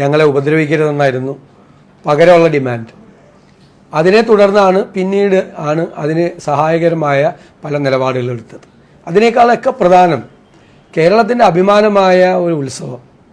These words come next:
തൃശ്ശൂർ പൂരം, അത് ആചാരങ്ങളുടെ, അനുഷ്ഠാനങ്ങളുടെ, ജനങ്ങളുടെ, എല്ലാ വിഭാഗം ജനങ്ങളുടെ, ഹിന്ദുക്കളുടേത് മാത്രമല്ല, എല്ലാ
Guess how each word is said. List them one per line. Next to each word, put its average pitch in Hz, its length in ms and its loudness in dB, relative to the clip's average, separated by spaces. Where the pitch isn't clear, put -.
തൃശ്ശൂർ 175 380 -4
പൂരം, 151 300 -4
അത് 139 100 -4
ആചാരങ്ങളുടെ, 165 640 2
അനുഷ്ഠാനങ്ങളുടെ, 165 840 0
ജനങ്ങളുടെ, 165 480 2
എല്ലാ 180 240 4
വിഭാഗം 240 460 4
ജനങ്ങളുടെ, 175 420 0
ഹിന്ദുക്കളുടേത് 208 580 -2
മാത്രമല്ല, 185 380 -2
എല്ലാ 180 200 4